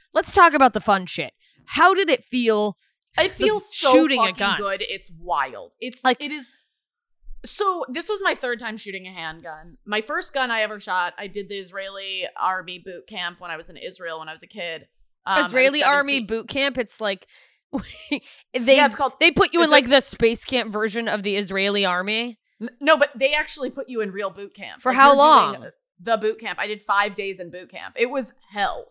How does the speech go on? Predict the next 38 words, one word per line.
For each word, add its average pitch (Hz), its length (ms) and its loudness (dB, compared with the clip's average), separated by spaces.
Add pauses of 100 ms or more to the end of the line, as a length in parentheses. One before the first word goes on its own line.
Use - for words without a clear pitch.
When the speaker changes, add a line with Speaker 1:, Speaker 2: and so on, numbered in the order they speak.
(100)
Speaker 2:
It 247 80 -8
was 247 180 -10
Speaker 1:
How 226 120 2
Speaker 2:
not 240 60 6
Speaker 1:
old 311 140 2
Speaker 2:
easy. 349 60 -4
Speaker 1:
were 392 60 0
Speaker 2:
It 392 180 2
was 392 100 2
Speaker 1:
you? 226 40 -4
Speaker 2:
one 254 100 -4
of 254 40 -10
the 254 80 -2
hardest 247 360 -6
things 240 200 -6
I've 220 140 -2
ever 202 180 -8
done 196 140 -8
in 185 80 -14
my 180 80 -12
life. 180 180 -10
I 208 60 -12
was 226 100 -12
seventeen. 240 460 -12 (1300)
Speaker 1:
It 208 200 -14
Speaker 2:
One 240 160 2
of 311 60 -2
Speaker 1:
wa- 302 60 6
Speaker 2:
the 294 40 -6
hardest 254 280 0
things 226 200 -10
I 202 100 -4
have 208 140 -12
ever 196 240 -6
done 185 260 -8
in 185 140 -20
my 160 140 -14
life. - 260 -12